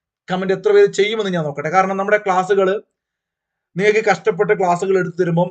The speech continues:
നിങ്ങളുടെ സപ്പോർട്ട് എന്ന് പറയുന്നത് ഒരു ലൈക്കാണ്. അപ്പൊ ക്ലാസ് കാണുന്ന ആളുകൾ വളരെ കുറവാണ്. അതുകൊണ്ട് തന്നെ വീഡിയോ തുടർന്ന് ഇടാനുള്ള ഒരു താല്പര്യം കുറഞ്ഞു വരുന്നുണ്ട്. അപ്പൊ തീർച്ചയായിട്ടും നിങ്ങൾ ഉത്തരം കമന്റ് ചെയ്യുക. സുപ്രീം കോടതി ഒരു court of record ആണെന്ന് പരാമർശിക്കുന്ന വകുപ്പ് ഏതാണ്? അപ്പൊ നിങ്ങൾക്ക് ക്ലാസ്സുകൾ ഇഷ്ടപ്പെടാൻ നിങ്ങളുടെ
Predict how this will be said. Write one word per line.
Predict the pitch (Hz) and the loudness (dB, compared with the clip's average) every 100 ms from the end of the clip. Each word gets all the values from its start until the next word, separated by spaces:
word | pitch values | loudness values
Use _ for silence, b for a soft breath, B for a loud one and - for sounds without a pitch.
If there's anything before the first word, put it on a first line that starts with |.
| - | -4
നിങ്ങളുടെ | 185 208 185 | -4 -2 -4
സപ്പോർട്ട് | 180 196 190 | -4 -2 -2
എന്ന് | 185 170 | -2 -2
പറയുന്നത് | 165 165 185 220 180 | -2 0 0 0 -2
ഒരു | 165 | -2
ലൈക്കാണ്. | 151 156 156 127 - _ _ _ _ | -2 -2 -6 -8 -10 _ _ _ _
അപ്പൊ | 185 196 | -10 0
ക്ലാസ് | 196 208 233 | 2 2 0
കാണുന്ന | 214 208 214 202 | 0 0 0 2
ആളുകൾ | 214 214 | 2 2
വളരെ | 190 233 262 | 0 -2 -2
കുറവാണ്. | 202 156 147 151 - | -2 -4 -6 -10 -8
അതുകൊണ്ട് | 170 196 196 | -6 -4 -4
തന്നെ | 202 196 | -4 -6
വീഡിയോ | 180 190 202 233 - _ _ _ _ 175 | -4 2 2 2 -4 _ _ _ _ -4
തുടർന്ന് | 185 202 | -2 0
ഇടാനുള്ള | 190 190 190 190 | 2 2 2 0
ഒരു | 180 | 0
താല്പര്യം | 170 170 180 190 180 | -2 -2 -4 -6 -4
കുറഞ്ഞു | 156 175 196 | -6 -4 -2
വരുന്നുണ്ട്. | 151 - - 143 _ _ _ _ - | -4 -4 -14 -18 _ _ _ _ -14
അപ്പൊ | 175 175 | -6 -4
തീർച്ചയായിട്ടും | 185 220 220 202 | 0 4 4 2
നിങ്ങൾ | 190 196 | -2 -4
ഉത്തരം | - 190 202 | -2 -2 -2
കമന്റ് | 175 160 | -2 -2
ചെയ്യുക. | 160 165 | -2 -4
സുപ്രീം | 170 214 226 | 0 2 4
കോടതി | 214 196 190 | 4 4 0
ഒരു | 180 180 | 0 -4
court | 175 185 | -4 -4
of | 175 | -6
record | 175 185 175 | -4 -4 -2
ആണെന്ന് | 175 165 | -4 -4
പരാമർശിക്കുന്ന | 170 170 160 160 151 | -4 -4 -8 -8 -6
വകുപ്പ് | 151 185 277 277 _ _ 170 | -4 0 0 0 _ _ -6
ഏതാണ്? | 160 117 - _ _ _ _ _ _ | -6 -6 -16 _ _ _ _ _ _
അപ്പൊ | - 214 | -6 -4
നിങ്ങൾക്ക് | 240 247 | -4 -2
ക്ലാസ്സുകൾ | 240 226 240 220 | 0 2 6 4
ഇഷ്ടപ്പെടാൻ | 214 208 202 | 4 2 0
നിങ്ങളുടെ | 196 190 | 2 2